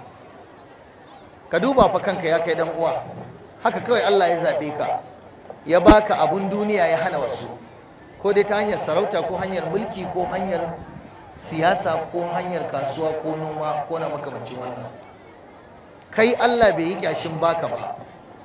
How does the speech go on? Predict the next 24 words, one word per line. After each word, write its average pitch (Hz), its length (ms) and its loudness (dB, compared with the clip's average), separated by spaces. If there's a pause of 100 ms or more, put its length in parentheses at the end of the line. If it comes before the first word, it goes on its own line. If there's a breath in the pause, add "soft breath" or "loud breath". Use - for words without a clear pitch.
(240)
bai 165 120 0
kamata 196 400 -2
kai 185 140 -4
kuma 185 220 -4
ka 170 120 -6
yi 165 100 -4
ƙyashin 151 420 -6
ba 165 120 0
wa 156 160 -2
mutane 117 280 -8 (120)
ba. - 120 -12 (1080)
Taimakawa 226 600 8
makarantu 160 440 0
irin 196 200 0
wannan 165 360 -2 (240)
ba 170 160 4
taimakawa 190 680 2
wani 175 200 -4
individual 190 920 0
ba 143 120 -2
ne, 131 160 -6 (960)
taimakawa 208 600 6
al'umma 147 440 -2
ne. 117 80 -10